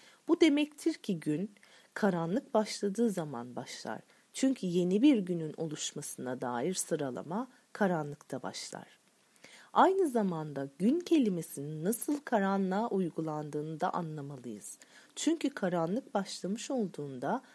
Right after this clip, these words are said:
zaten günü saymaya başlayabiliriz. Bilinir ki üst dünyalarda meydana gelmiş olan kısıtlamalardan ve ışığın ayrılışından sonra,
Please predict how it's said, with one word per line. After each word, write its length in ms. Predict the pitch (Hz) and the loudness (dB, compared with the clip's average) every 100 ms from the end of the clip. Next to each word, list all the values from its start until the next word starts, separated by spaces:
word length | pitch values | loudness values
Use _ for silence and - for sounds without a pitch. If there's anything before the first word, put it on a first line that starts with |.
| _ | _
zaten 640 | - 190 247 254 220 175 | 2 6 6 4 -2 0
günü 240 | 165 185 202 | 0 0 0
saymaya 580 | - 156 123 139 190 | -2 -4 -4 -4 -4
başlayabiliriz. 1000 | 160 139 - - 165 160 131 120 - - - _ _ _ _ - - - - | -4 -8 -8 -4 -4 -4 -10 -10 -10 -12 -14 _ _ _ _ -20 -20 -20 0
Bilinir 380 | 240 269 339 403 | 6 8 8 4
ki 260 | - - 208 | 0 -2 0
üst 260 | 285 - - | 0 -2 0
dünyalarda 840 | 349 254 185 147 135 123 117 - | 2 2 2 0 -2 -4 -4 0
meydana 460 | 202 170 147 147 214 | 2 2 0 0 0
gelmiş 500 | 208 151 147 180 - | 2 0 -2 -4 -2
olan 280 | 135 113 135 | -2 -2 -4
kısıtlamalardan 1200 | - 170 165 - 160 156 139 127 110 - 120 220 - - - - | -4 -2 -2 -4 -4 -4 -4 -4 -4 -4 -6 -6 -10 -20 -6 -2
ve 80 | - | -2
ışığın 440 | 180 - 247 330 - | -2 -2 -2 -2 0
ayrılışından 840 | 196 175 175 170 - 180 175 202 | 2 2 0 -4 -4 -4 -4 -4
sonra, 640 | 240 - 165 131 107 143 | -4 -6 -8 -8 -6 -6